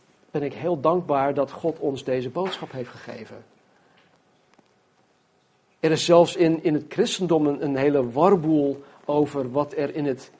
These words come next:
in het, in Jeruzalem moet gebeuren. Dus ik ben blij dat Jezus ons deze boodschap heeft nagelaten.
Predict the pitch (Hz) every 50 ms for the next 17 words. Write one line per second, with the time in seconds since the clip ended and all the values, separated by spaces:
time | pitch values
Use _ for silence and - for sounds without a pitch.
0 | _ _ _ - 147 139 139 127 127 135 156 139 135 135 131 135 131 117 127 123
1 | 120 120 120 - - 123 110 107 110 101 98 107 107 123 - _ _ _ _ _
2 | _ _ _ _ _ _ _ _ _ _ - - _ _ _ _ _ _ _ _
3 | _ _ _ _ _ _ _ _ _ _ _ _ _ _ _ _ _ _ _ _
4 | _ _ _ _ _ _ _ _ _ _ _ _ _ _ _ _ _ _ _ _
5 | _ - 135 147 135 131 123 120 143 151 160 175 196 202 175 139 135 143 156 160
6 | 170 156 151 143 - 143 151 139 131 - 135 131 123 123 127 135 139 135 - -
7 | 131 - 127 123 139 143 147 147 135 - 123 117 110 110 110 - - 120 117